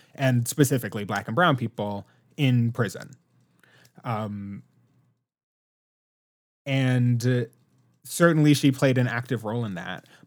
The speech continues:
But I also think it's important to consider, like, people look at that, and there's been a lot of this discourse, particularly this summer, about, like,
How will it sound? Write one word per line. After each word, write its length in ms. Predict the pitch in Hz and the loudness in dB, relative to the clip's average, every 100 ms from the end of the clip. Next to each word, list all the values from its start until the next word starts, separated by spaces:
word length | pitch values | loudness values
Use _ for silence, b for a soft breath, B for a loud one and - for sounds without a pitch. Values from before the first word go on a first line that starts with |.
| _ | _
But 320 | 202 175 151 | 4 6 4
I 140 | 160 165 | 0 0
also 360 | 185 214 - | -2 -4 -4
think 220 | 269 175 147 | -2 -2 -4
it's 140 | 123 | -4
important 460 | 135 127 156 156 147 | -6 -4 -4 -4 -6
to 80 | 139 | -4
consider, 440 | 135 123 135 123 | -4 -4 -4 -4
like, 280 | - 135 123 b - | -2 -2 -4 b 2
people 300 | 254 311 233 | 4 6 6
look 200 | 139 135 | 4 2
at 100 | 165 | -2
that, 360 | 180 190 190 185 _ _ _ _ _ _ _ _ - - | -2 -2 -4 -8 _ _ _ _ _ _ _ _ -10 0
and 80 | 165 | 2
there's 120 | 147 | 2
been 100 | 143 | 2
a 60 | |
lot 200 | 127 127 | 2 2
of 100 | 127 | 2
this 160 | 127 123 | 2 0
discourse, 400 | 123 - 127 117 | -4 -4 -4 -2
particularly 580 | - - 120 104 101 107 | -2 -4 -4 -6 -12 -8
this 180 | 117 123 | -8 -4
summer, 440 | 220 214 135 131 | -2 0 0 -2
about, 300 | 127 120 113 | -4 -6 -6
like, 320 | 110 104 101 | -6 -10 -12